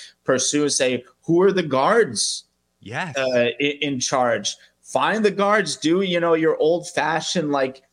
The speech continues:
Speaker 1: ambush reporting. Just
Speaker 2: <laughs>
Speaker 1: find them, you know, walking out of their house or walking down the street and saying, "Hey, you know, what's the deal here?"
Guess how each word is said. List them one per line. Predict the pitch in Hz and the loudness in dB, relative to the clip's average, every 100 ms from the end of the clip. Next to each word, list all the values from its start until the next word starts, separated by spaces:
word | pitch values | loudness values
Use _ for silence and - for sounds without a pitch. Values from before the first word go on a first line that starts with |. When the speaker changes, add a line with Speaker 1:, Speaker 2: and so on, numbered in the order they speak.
| _ _ _ | _ _ _
Speaker 1:
ambush | 127 151 170 156 156 151 147 - | -4 -2 -2 0 2 2 0 -4
reporting. | 143 131 - 139 185 185 123 | -2 -2 0 2 2 2 -2
Just | 131 - - | -2 -4 -2
Speaker 2:
<laughs> | |
Speaker 1:
find | 131 160 175 | 0 0 0
them, | 165 151 | 0 0
you | 147 | -2
know, | 143 135 | 0 2
walking | 131 147 151 156 | 2 0 -2 -4
out | 143 151 | -2 0
of | 151 | 0
their | 143 | 0
house | 135 147 165 165 | 0 0 2 2
or | 131 | 2
walking | 120 139 156 160 | 2 2 2 -2
down | 139 143 147 | 0 0 -2
the | |
street | 143 - 160 190 | -4 -2 0 0
and | 135 | -2
saying, | - 139 139 | -2 -2 -2
"Hey, | 131 175 202 | 0 0 0
you | 135 | 0
know, | 135 135 | 0 2
what's | 135 156 - | 2 0 -2
the | - | -2
deal | 139 127 196 220 | -4 0 0 2
here?" | 180 135 117 - | 2 2 0 -2